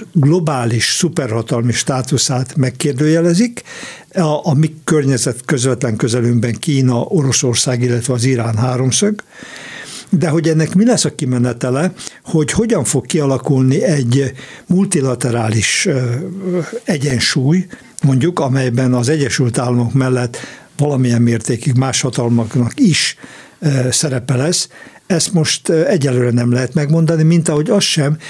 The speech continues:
hogy a bevezetőben említett, hát, fegyverkezésre utaló, vagy az önvédelmi, önvédelemre utaló intézkedések, ö, mennyire reálisak, ö, vagy mennyire nem, lesz-e belőlük valami, vagy nem.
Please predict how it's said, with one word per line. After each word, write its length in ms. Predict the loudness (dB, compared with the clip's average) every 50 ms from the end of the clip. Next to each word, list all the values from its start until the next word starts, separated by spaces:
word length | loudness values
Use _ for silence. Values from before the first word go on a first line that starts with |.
| -18 -18 -8
hogy 220 | -4 -2 -2 0 0
a 140 | 0 0
bevezetőben 640 | 0 0 0 0 0 0 0 0 0 0 0 0 0
említett, 640 | 0 2 2 2 2 0 0 0 -2 -2 -4 -6 -10 -14 -14 -16 -16 -10
hát, 220 | -8 -6 -6 -4
fegyverkezésre 880 | -2 -2 -2 0 -2 -2 -2 -2 -4 -2 -2 0 0 0 0 0 0 0
utaló, 460 | 0 -2 -2 -2 -2 0 0 0 0
vagy 200 | 0 -2 0 0
az 100 | 0 2
önvédelmi, 720 | 2 2 2 2 2 2 0 0 0 2 2 2 0 0 -4 -10 -18 -18 -14 -6 -2
önvédelemre 640 | -2 0 0 0 0 0 0 0 0 0 0 0 0
utaló 580 | 0 -2 -2 -2 -2 0 0 2 2 0 0 -2 -6 -16 -16 -6
intézkedések, 1120 | 0 0 0 0 0 0 -2 -2 -2 -4 -4 -2 -2 -2 0 0 0 0 -2 -2 -4 -8 -12 -14 -14 -16 -16 -20 -20 -8 -4
ö, 260 | -2 0 0 2 2
mennyire 640 | 2 2 2 2 2 2 2 2 0 0 -2 -4 -6 -10 -18 -20 -20 -8 -2 0
reálisak, 1000 | 0 0 0 0 0 0 0 0 0 0 0 0 0 0 0 -2 -4 -10 -20 -20 -20 -20 -20 -20 -20 _ _ _ 0 2
ö, 240 | 2 2 2 2 0 0 0
vagy 180 | 0 2 2
mennyire 400 | 2 2 2 2 2 2 0 0
nem, 260 | 0 0 0 0 0 0
lesz-e 300 | 0 0 -2 -2 -2 -2
belőlük 480 | 0 0 2 2 2 2 2 0 0
valami, 360 | -2 -2 0 0 0 0 0
vagy 200 | 0 0 0 0
nem. 280 | 2 2 2 4 2 2